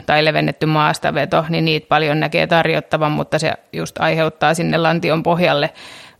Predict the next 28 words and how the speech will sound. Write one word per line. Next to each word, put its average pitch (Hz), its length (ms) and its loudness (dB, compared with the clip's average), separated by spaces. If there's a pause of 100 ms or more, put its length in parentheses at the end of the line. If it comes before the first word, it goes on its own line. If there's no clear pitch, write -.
(140)
voi 147 160 2
aiheuttaa 165 460 2
monelle 165 360 2
haastetta, 165 580 -2
koska - 460 -2
silloin 156 320 -4
jalat 160 320 2
on 160 140 0
levämmällä 170 800 2
ja 160 120 2
ne 160 180 0
lantiopohjan 160 720 0
lihasten 170 380 0
kiinnityskohdat, 165 880 0
eli 156 140 -2
sinne 160 220 -4
tulee 151 300 -2
niin 165 100 -2
kuin 170 120 0
enempi 175 260 0
haastetta 165 640 0
saada 160 300 0
se 165 140 -4
lantionpohjan 165 760 0
tuki 170 280 0
sinne - 240 0
spontaanisti 196 960 -2 (300)
mukaan. 196 480 0